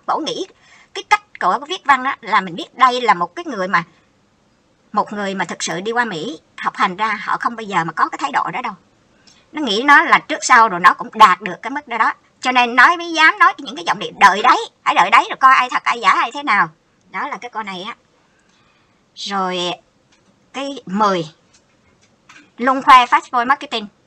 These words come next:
Đúng rồi, cô này là cổ cũng, ờ, cổ cũng là, là, là tại vì quảng cáo cho Facebook marketing mà trong khi á, ờ, cổ là, là, là, là nhân vật chính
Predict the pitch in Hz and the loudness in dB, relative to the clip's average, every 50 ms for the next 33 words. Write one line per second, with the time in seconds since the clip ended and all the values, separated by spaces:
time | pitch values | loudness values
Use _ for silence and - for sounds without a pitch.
0 | _ _ - 277 339 381 240 190 170 - _ - 233 240 240 226 196 196 196 196 | _ _ -8 -2 4 6 6 6 6 2 _ 0 0 2 2 2 0 0 0 2
1 | 190 180 180 - - - 311 - - 294 320 294 254 247 233 - 190 - - 175 | 0 0 2 2 0 0 0 -2 -6 -2 0 2 2 2 0 -2 -4 -4 -4 -6
2 | 214 311 370 254 220 202 190 190 190 185 180 185 180 - - 233 233 - - 180 | -6 -6 -2 2 4 4 4 4 4 2 0 2 2 0 -2 0 2 2 2 2
3 | 208 180 196 214 - - 311 349 415 - - 262 247 262 - 294 - - 285 294 | 2 0 -2 -2 0 2 0 0 0 2 4 2 2 4 0 -4 -6 -6 -10 -10
4 | - - 311 - 269 262 247 247 247 - _ - 294 285 277 _ _ - - 349 | -10 -12 -12 -12 -10 -6 -2 -2 -2 -2 _ -6 -8 -8 -8 _ _ -12 -10 -8
5 | 311 311 302 320 339 349 _ _ _ _ _ _ _ _ _ _ _ _ _ _ | -8 -8 -8 -10 -12 -12 _ _ _ _ _ _ _ _ _ _ _ _ _ _
6 | _ - - 202 208 208 202 208 202 214 208 208 202 - - - 214 - - 208 | _ 2 4 4 4 4 0 -4 -6 -6 -10 -12 -2 4 6 6 6 6 6 4
7 | 208 208 208 202 208 202 196 208 202 214 254 262 247 208 - - 359 359 | 4 4 2 0 0 -2 -4 -4 -6 -4 -4 -4 -4 -6 -6 -4 -4 -4